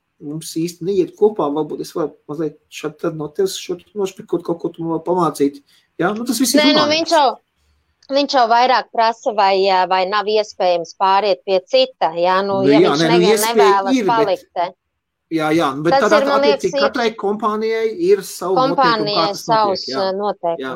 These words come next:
Speaker 2: jā.
Speaker 1: jā, jā, jā. Es zinu, es zinu, ka mums, mums ir, ā, pusgada neaktivitātei jābūt. Tas nozīmē, ka tev jāaptur visu savu tīkla mārketinga aktivitāti
Speaker 2: Nē, viņš, es
Speaker 1: uz
Speaker 2: domāju, ka
Speaker 1: pusgadu, lai
Speaker 2: Gatis
Speaker 1: tu
Speaker 2: vai-,
Speaker 1: varētu tikai pāriet.
Speaker 2: Gatis
Speaker 1: Nē, nē, es vienkārši
Speaker 2: vairāk, es domāju, domā,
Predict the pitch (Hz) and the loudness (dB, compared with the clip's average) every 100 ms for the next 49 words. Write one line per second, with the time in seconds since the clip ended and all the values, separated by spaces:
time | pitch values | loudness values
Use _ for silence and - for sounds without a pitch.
0 | - - 131 117 123 113 120 113 135 139 | -10 -10 -12 -12 -12 -12 -12 -6 -4 2
1 | 185 156 156 160 190 175 151 127 139 135 | 2 2 0 2 2 2 0 -2 -4 -6
2 | 151 190 285 - 202 247 - 240 202 180 | 0 2 2 -2 0 0 2 2 4 4
3 | 170 - _ - 220 185 196 190 185 131 | 0 -6 _ 0 2 4 2 2 0 0
4 | 131 127 117 - 113 120 113 107 143 139 | -2 -2 -4 -6 -4 -4 -6 -8 -6 -6
5 | 135 143 147 143 165 156 131 - 131 156 | -6 -6 2 4 4 4 0 -4 0 0
6 | - - 135 123 117 _ _ _ _ _ | 0 -2 0 0 -4 _ _ _ _ _
7 | _ _ _ _ - 147 143 147 160 - | _ _ _ _ -2 -2 -2 -2 -2 -4
8 | 131 202 - 143 - 95 302 302 269 262 | -4 -4 -2 -6 -4 0 0 2 2 0
9 | 269 - 254 233 262 262 269 294 165 143 | 0 -2 -2 2 2 4 2 4 2 2
10 | 165 156 143 170 175 151 151 139 139 139 | 0 2 2 2 2 2 0 -2 -8 -4
11 | 143 131 104 _ _ _ _ _ _ 220 | -4 -4 -8 _ _ _ _ _ _ 0
12 | 240 269 196 180 226 240 233 208 208 202 | 2 2 2 4 4 4 2 0 -4 0
13 | 226 240 233 208 220 240 254 | 0 2 0 2 2 2 4